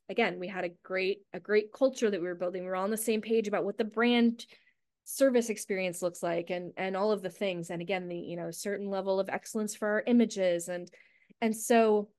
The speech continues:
to know that you've built the potential for that is incredibly powerful. And again, means that you can live your life and have a personal life and be a human, um, and maybe have some Saturdays off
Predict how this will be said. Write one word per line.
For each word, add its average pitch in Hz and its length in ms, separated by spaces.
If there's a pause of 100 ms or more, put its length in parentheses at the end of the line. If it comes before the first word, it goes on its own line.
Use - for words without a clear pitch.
(680)
to - 160
know 226 400
that 240 140
you've 190 340
built 190 240
the 208 100
potential 208 560
for 247 160
that 277 440
is 190 160
incredibly 196 560
powerful. 196 760 (460)
And 208 100
again, 202 380
means 208 280
that - 120
you 202 160
can 185 300 (380)
live 208 220
your 202 120
life 202 420
and 190 160
have 196 220
a 196 60
personal 214 440
life 226 240
and 190 160
be 196 160
a 190 40
human, 214 480 (460)
um, 196 400
and 208 160
maybe 220 240
have 240 180
some 226 140
Saturdays 196 540
off 208 420